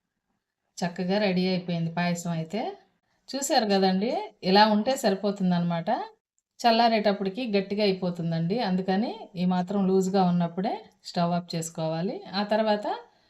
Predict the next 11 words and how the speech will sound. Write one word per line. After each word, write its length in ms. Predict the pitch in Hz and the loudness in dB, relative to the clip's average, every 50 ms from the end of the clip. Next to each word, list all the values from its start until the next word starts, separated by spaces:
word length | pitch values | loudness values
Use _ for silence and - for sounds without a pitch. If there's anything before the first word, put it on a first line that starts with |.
| _ _ _ - | _ _ _ -6
ఒక 120 | 185 180 180 | -4 0 2
ఐదు 220 | 190 190 190 190 196 | 4 4 4 4 2
పది 200 | 190 196 190 180 | 2 0 0 0
నిమిషాలు 420 | 180 180 180 - 196 180 175 190 220 | 0 0 0 0 0 0 0 0 -2
చల్లారిన 480 | - - 196 180 190 208 202 196 185 175 | -2 -2 0 2 2 2 2 2 0 0
తర్వాత 380 | 180 175 175 175 170 170 - 254 302 381 330 | 0 0 0 0 0 0 0 0 -2 0 0
బెల్లం 280 | 208 190 185 196 196 196 | 0 0 0 0 0 0
సిరప్‌ని 380 | - 196 185 180 180 - 175 175 | -2 -2 -4 -4 -4 -4 -4 -2
అయితే 220 | 170 170 - 262 349 415 | -2 -2 -2 -2 0 2
యాడ్ 260 | 302 208 202 196 180 185 | 2 2 2 0 0 0
చేసుకుంటానండి. 800 | 185 180 180 - - 160 160 160 160 160 160 165 165 165 220 | -2 -2 -4 -6 -8 -8 -6 -6 -6 -6 -4 -4 -2 -2 -4